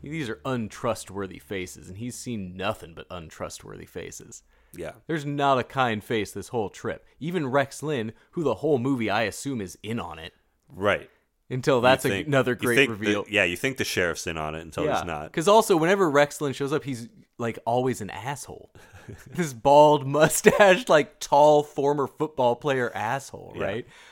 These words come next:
Speaker 1: Always plays F B I agents or cops like this. That's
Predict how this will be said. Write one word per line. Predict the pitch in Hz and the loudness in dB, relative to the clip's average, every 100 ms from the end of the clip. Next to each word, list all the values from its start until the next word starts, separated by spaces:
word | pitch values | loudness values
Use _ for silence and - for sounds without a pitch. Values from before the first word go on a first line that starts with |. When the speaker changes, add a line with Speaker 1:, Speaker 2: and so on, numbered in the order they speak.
| _ - | _ 6
Speaker 1:
Always | 143 151 147 | 8 8 4
plays | - 151 - | 0 -2 -2
F | 107 107 - | -8 -8 -6
B | 120 | -4
I | 95 107 | 0 0
agents | 110 110 110 123 113 120 147 - - | 0 0 -4 -8 -8 -12 -20 -16 -12
or | 107 | -12
cops | - 110 107 113 120 | -6 0 0 -2 -6
like | 117 | -6
this. | 117 | -6
That's | 120 120 | -6 -8